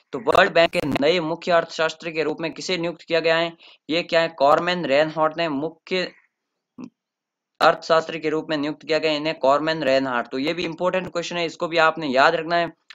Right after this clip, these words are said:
वर्ल्ड बैंक का क्वेश्चन कल भी था, आज भी है। वर्ल्ड बैंक के क्वेश्चंस इंपॉर्टेंट है। कल मैंने जो आपको सवाल पूछा था उसका जवाब क्या है? विश्व बैंक की स्थापना कब हुई थी? मैंने ये सवाल पूछा था कल आपसे क्विज में,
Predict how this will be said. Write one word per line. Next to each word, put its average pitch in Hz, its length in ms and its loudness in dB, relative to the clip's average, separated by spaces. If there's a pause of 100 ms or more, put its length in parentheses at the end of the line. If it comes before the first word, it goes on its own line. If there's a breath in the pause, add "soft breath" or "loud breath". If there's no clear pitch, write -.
वर्ल्ड 165 260 4
बैंक 170 220 0
का 170 80 4
क्वेश्चन 156 360 -4
कल 160 220 2
भी 180 160 -4
था, 175 200 2
आज 160 380 4
भी 165 120 -6
है। 170 120 0
वर्ल्ड 151 280 2
बैंक 156 260 -2
के 165 140 -6
क्वेश्चंस 151 440 -6
इंपॉर्टेंट 170 560 -2
है। 175 80 2
कल - 460 -10
मैंने 180 240 2
जो 165 120 2
आपको 165 240 4
सवाल 156 280 4
पूछा 165 300 -2
था 165 80 4
उसका 156 300 0
जवाब 165 380 6
क्या 170 140 4
है? 165 100 2
विश्व 165 320 -4
बैंक 165 240 0
की 165 120 -6
स्थापना 160 560 0
कब 160 200 -2
हुई 160 120 -2
थी? 160 120 -6
मैंने 151 240 0
ये 147 80 0
सवाल 139 300 0
पूछा 165 300 -6
था 165 100 2
कल 160 220 2
आपसे 156 300 2
क्विज 165 320 -6
में, 175 200 -2